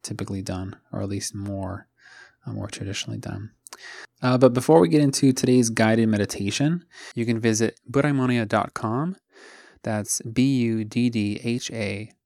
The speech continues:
I M O N I A dot com to get my weekly blog posts, various mindfulness and meditation guides, podcast episode show notes, my books, and various other resources.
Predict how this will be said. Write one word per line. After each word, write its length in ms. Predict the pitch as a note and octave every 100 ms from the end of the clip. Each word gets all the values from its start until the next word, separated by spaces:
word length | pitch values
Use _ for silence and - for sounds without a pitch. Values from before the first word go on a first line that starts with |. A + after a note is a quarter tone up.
| _ _ -
I 200 | A#2 C3
M 420 | A#2 G2+ G2 G#2 _ _
O 180 | C3+ A#2
N 380 | A2 G2+ G2 - _ _
I 140 | A2 A2
A 440 | G#2+ G#2 G2 G#2 _ _ _ _ -
dot 280 | A2+ A2 -
com 340 | - G2+ G2+
to 140 | - G#2
get 180 | A2
my 240 | G#2+ G#2 G#2
weekly 300 | A2 - G#2
blog 340 | A#2 A#2+ B2
posts, 600 | - C3 C3 - - - _ - - - -
various 480 | A#2 B2 C3+ C3 -
mindfulness 600 | A2+ A#2 A#2 A#2+ A#2 A2
and 80 | G#2+
meditation 540 | G#2 G#2 G#2+ G2+ G#2+
guides, 640 | G2+ G2 G2 G2 G2+ - - _ - - _
podcast 600 | - B2+ B2+ - A#2+ -
episode 460 | A#2 A#2 - A2 G#2
show 260 | - A2 A2
notes, 640 | G#2+ G#2 - - - - _ -
my 120 | G#2+
books, 500 | A2 D3 D3 - - -
and 300 | A2 A2 G#2+
various 580 | G#2 G#2 G2+ G2+ - -
other 400 | G2+ G2 F#2+ - A#2
resources. 800 | G2 F#2 F#2+ G2+ - - -